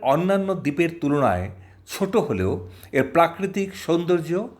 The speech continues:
শান্ত পরিবেশ এবং সাগরের নীল রঙে ভিজে থাকা প্রতিটি মুহূর্ত আপনাকে মুগ্ধ করবে। প্রথমেই আসি, এখানে সবচেয়ে বিখ্যাত আকর্ষণ ন্যাচারাল ব্রিজ।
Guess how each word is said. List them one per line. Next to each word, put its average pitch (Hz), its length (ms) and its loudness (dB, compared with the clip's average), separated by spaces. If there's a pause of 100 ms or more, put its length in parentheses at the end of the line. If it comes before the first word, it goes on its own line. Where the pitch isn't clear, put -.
(220)
শান্ত 156 500 0
পরিবেশ 160 680 0 (280)
এবং 131 240 2
সাগরের 156 600 2
নীল 143 300 2
রঙে 143 240 0
ভিজে 139 400 0
থাকা 139 400 -2 (340)
প্রতিটি 160 380 4
মুহূর্ত 135 480 -2 (240)
আপনাকে 113 480 -4
মুগ্ধ 101 420 -6
করবে। 87 500 -10 (720)
প্রথমেই 254 420 4
আসি, 117 480 -2 (260)
এখানে 170 260 -2
সবচেয়ে 185 560 -2
বিখ্যাত 196 540 0
আকর্ষণ 131 760 0 (360)
ন্যাচারাল 160 480 2
ব্রিজ। 110 360 -2